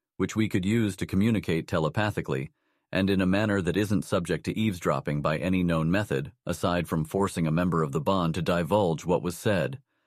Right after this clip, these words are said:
Everyone in the bond hears everything spoken into it. That'll last for two hours, so it's not particularly worth doing right now, but if there's anything that might be a sign of trouble,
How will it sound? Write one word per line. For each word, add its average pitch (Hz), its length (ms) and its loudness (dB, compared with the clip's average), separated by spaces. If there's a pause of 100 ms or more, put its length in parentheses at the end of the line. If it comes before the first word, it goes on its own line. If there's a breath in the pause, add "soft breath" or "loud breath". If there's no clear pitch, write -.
(280)
Everyone 107 380 2
in 104 80 4
the 101 80 2
bond 101 380 2
hears 92 260 0
everything 98 340 2
spoken 92 440 0
into 76 260 -4
it. 64 160 -6 (720)
That'll 95 260 2
last 98 300 0
for 87 100 -2
two 110 240 0
hours, 98 460 -2 (320)
so 104 180 2
it's 95 120 -2
not 107 180 0
particularly 87 600 0
worth 92 300 0
doing 95 300 0
right 73 240 -2
now, 73 360 -4 (420)
but 98 100 0
if 107 80 0
there's 107 240 0
anything 117 380 2
that 95 100 0
might 101 220 0
be 101 100 2
a 98 60 2
sign 101 260 0
of 95 80 -2
trouble, 113 480 0